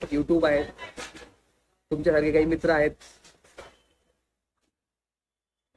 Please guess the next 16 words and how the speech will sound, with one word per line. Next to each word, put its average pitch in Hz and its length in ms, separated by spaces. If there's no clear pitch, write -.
म्हणून 190 500
तुमच्या 180 300
सगळ्यांना 170 500
एक, 175 240
अ, 170 220
छोटीशी 170 680
विनंती 175 380
अशी 160 220
करतो 160 340
की - 260
तुम्ही 196 240
मला 190 220
नक्कीच 180 320
कमेंट 196 400
करून 190 260
सांगा 160 300